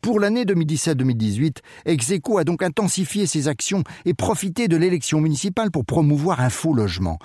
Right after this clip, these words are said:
Le résultat est plutôt encourageant. La nouvelle administration municipale affiche une plus grande ouverture. Nos approches auprès de Projet Montréal ont porté des fruits, puisque notre revendication pour un guichet unique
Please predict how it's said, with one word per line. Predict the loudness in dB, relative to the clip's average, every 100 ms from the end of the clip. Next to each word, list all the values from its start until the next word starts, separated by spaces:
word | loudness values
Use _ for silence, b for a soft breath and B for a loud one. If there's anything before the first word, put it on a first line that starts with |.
| B -2
Le |
résultat | 0 0 -2 -2 -4
est | -4
plutôt | -4 -4 -2 -4
encourageant. | -6 -8 -10 -10 -14 -16 _ _ _ B B B
La | 2
nouvelle | 4 2
administration | 2 2 0 0 0 2
municipale | 2 0 -2 -2 -2
affiche | -2 -2 -2 -2
une | -2
plus | 0
grande | 0 2 2 0
ouverture. | 0 -2 -6 -6 -4 -4 -6 -14 B B B
Nos | 2 2
approches | 0 2 0 2
auprès | 0 0 0 2
de | 0
Projet | -2 -2 0 2
Montréal | 2 0 0 0
ont | 0
porté | -2 -2 -2
des | -2
fruits, | -4 -2 -2 -2 B B
puisque | -6 0 2
notre | 2 0 2
revendication | 2 2 0 -2 -2 -2 -2
pour | -2 -4
un |
guichet | -4 -2 -2 -2 -2 -2 2
unique | 4 4 0 -4 -10